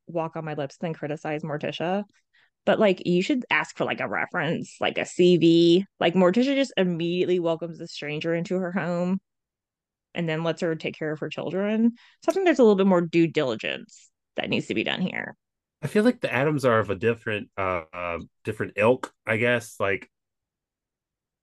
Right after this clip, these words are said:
Speaker 1: Yeah.
Speaker 2: the normal isn't what they expect. I, I don't know.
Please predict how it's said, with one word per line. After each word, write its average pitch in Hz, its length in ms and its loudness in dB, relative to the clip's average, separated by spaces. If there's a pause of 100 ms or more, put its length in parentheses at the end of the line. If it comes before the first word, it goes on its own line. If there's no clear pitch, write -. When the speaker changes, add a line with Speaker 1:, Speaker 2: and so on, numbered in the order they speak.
(400)
Speaker 1:
Yeah. 202 320 2 (380)
Speaker 2:
the 120 120 -2
normal 143 440 2
isn't 123 340 -6
what 113 180 -6
they 110 440 2
expect. 92 680 -4
I, 87 400 -4
I - 20 4
don't 160 160 4
know. 92 240 2